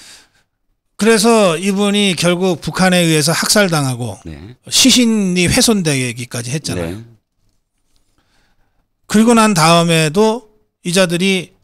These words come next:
Speaker 1: 북한에 제대로 항의도 안 했어요.
Speaker 2: 네.
Speaker 1: 뿐만 아니라 이 사람 월북하려고 했던 사람이니까 사법 처리했어야 된다라고 하는 엉뚱한 프레임을 덮어씌웠어요.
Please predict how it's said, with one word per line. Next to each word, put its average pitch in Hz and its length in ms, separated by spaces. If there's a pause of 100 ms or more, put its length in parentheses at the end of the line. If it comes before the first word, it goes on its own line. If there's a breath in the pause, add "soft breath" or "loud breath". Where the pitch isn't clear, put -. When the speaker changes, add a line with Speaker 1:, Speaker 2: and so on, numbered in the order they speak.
(140)
Speaker 1:
북한에 196 360
제대로 160 300
항의도 226 340
안 131 120
했어요. - 280 (220)
Speaker 2:
네. 69 220 (1300)
Speaker 1:
뿐만 208 280
아니라 175 500 (200)
이 160 80
사람 196 260
월북하려고 185 680
했던 165 220
사람이니까 147 600
사법 262 320
처리했어야 185 560
된다라고 139 600
하는 220 200
엉뚱한 196 560
프레임을 190 400
덮어씌웠어요. 131 720